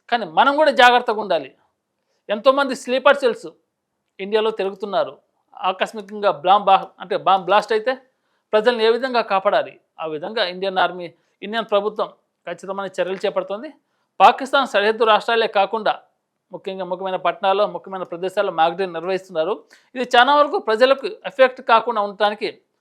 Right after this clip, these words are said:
తమలో తాము రక్షించుకోవడానికి మాక్ డ్రిల్ ఖచ్చితంగా ఉపయోగపడుతుంది. అలాగే ప్రభుత్వ యంత్రాంగం అయితే ఎవరైతే ఉన్నారో, వాళ్ళు కూడా దీంట్లో ఉత్సాహంగా పాల్గొంటున్నారు. మరి అతి త్వరలో ఇండియా, పాకిస్తాన్, అంటే,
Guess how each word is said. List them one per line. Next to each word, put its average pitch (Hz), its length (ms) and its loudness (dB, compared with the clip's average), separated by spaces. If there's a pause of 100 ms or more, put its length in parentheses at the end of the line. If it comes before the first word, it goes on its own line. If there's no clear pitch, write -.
(120)
తమలో 262 300 2
తాము 277 260 4
రక్షించుకోవడానికి 233 720 -2
మాక్ 196 280 4
డ్రిల్ 220 160 0
ఖచ్చితంగా 190 400 -4
ఉపయోగపడుతుంది. 220 800 -2 (420)
అలాగే 202 260 2
ప్రభుత్వ 202 400 -2
యంత్రాంగం 202 420 -2
అయితే 185 260 -6
ఎవరైతే 180 320 -2
ఉన్నారో, 180 360 -4 (540)
వాళ్ళు 175 240 0
కూడా 190 360 0 (280)
దీంట్లో 185 200 -2
ఉత్సాహంగా 196 420 0
పాల్గొంటున్నారు. 190 800 -2 (440)
మరి 208 120 2
అతి 196 300 0
త్వరలో 254 540 4
ఇండియా, 226 240 2
పాకిస్తాన్, 220 480 2
అంటే, 190 300 -2